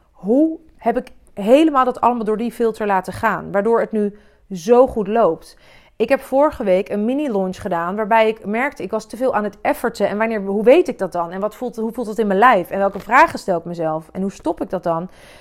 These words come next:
En hoe ga ik over in dat het deeply nourishing wordt? En vorige week bijvoorbeeld bij een launch zei ik ineens tegen mijn team, wat ik steeds vaker ook herken, en dat ik zei, "Oeh, we zijn aan het efforten." Ik zeg, "Ik merk dat ik weer, ah, dit aan het doen ben."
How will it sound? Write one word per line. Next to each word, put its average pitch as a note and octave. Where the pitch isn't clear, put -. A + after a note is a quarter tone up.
En A3+
hoe A#3+
ga A3
ik G#3
over G#3
in G3+
dat G3+
het F3+
deeply C4+
nourishing G#3
wordt? F#3
En G#3+
vorige C4+
week C4+
bijvoorbeeld G#3
bij G3+
een G#3
launch A3+
zei A#3
ik C4+
ineens G3
tegen G3+
mijn G3
team, G3+
wat G3+
ik A3
steeds A3+
vaker C#4
ook G3+
herken, A3
en G#3
dat G3
ik E3+
zei, -
"Oeh, B3
we G#3+
zijn B3
aan B3+
het A#3
efforten." A#3+
Ik F#3+
zeg, A3
"Ik G3+
merk A#3
dat A#3+
ik A3+
weer, G#3
ah, A3+
dit A#3+
aan F#3
het F3+
doen F3
ben." F3+